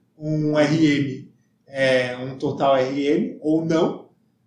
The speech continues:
ou era esperado mais, era esperado entender o segmento do cliente, que, que cliente que tá, que frequenta um restaurante e que tipo de ação eu vou planejar pra cada tipo de cliente. É, é, o,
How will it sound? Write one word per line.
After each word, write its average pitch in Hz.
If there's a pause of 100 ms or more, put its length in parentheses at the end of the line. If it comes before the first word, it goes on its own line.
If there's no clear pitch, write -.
ou 151
era 156
esperado 151
mais, 147
era 143
esperado 147
entender 147
o 143
segmento 160
do 170
cliente, 170
que, 190
que 196
cliente 180
que 180
tá, 160
que 175
frequenta 160
um 156
restaurante 156
e 151
que 175
tipo 190
de 175
ação 175
eu 170
vou 170
planejar 165
pra 165
cada 156
tipo 156
de 151
cliente. 160 (440)
É, 147
é, 151
o, -